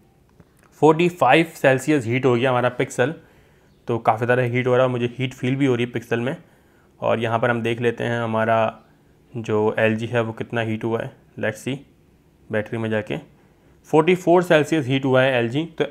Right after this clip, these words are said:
एलजी जो है वन, आ, फ़ोर्टी सिक्स और फ़ोर्टी फ़ोर देख सकते हैं आप, फ़ोर्टी सिक्स सेल्सियस हमारा पिक्सल है और फ़ोर्टी फ़ोर सेल्सियस हमारा एलजी है। तो पिक्सल जो है वो हीट थोड़ा सा ज़्यादा हो रहा है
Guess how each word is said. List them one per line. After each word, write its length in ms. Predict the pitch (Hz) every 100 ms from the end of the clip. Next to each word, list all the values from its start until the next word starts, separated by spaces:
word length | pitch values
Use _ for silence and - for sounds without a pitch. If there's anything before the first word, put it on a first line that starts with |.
| -
एलजी 320 | 139 151 175
जो 160 | 165 175
है 80 | 165
वन, 300 | 127 151 160
आ, 200 | 127 117
फ़ोर्टी 280 | - 147 170
सिक्स 280 | - 175 175
और 80 |
फ़ोर्टी 280 | 165 143 143
फ़ोर 200 | 143 135
देख 120 | 127
सकते 180 | 131 135
हैं 60 | 135
आप, 140 | 156 - _ _ -
फ़ोर्टी 200 | 147 151
सिक्स 240 | 151 170
सेल्सियस 400 | 165 147 143 156
हमारा 320 | 139 131 131 135
पिक्सल 360 | - - 160
है 240 | 156 170 - _ _ _ -
और 80 | 131
फ़ोर्टी 280 | - 147 156
फ़ोर 240 | 156 156
सेल्सियस 500 | 151 135 127 151 185 - _
हमारा 280 | 127 120 131 -
एलजी 300 | 123 117 120
है। 60 | 117
तो 160 | 170 185 - _ _ _ _ _ _
पिक्सल 320 | 165 160 196 185
जो 120 | 185
है 80 | 190
वो 160 | 190
हीट 340 | 117 131 196 -
थोड़ा 120 | 165
सा 100 | 156
ज़्यादा 260 | 123 120 135
हो 140 | 127
रहा 100 | 127
है 140 | 170